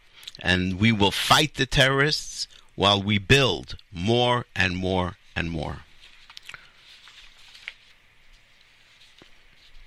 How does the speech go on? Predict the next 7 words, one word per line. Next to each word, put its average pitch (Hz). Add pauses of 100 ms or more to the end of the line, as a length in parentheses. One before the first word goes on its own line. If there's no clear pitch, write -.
(600)
How 151
does 196
a 160
twenty-three-year-old 120
worker 101
get 110
in 95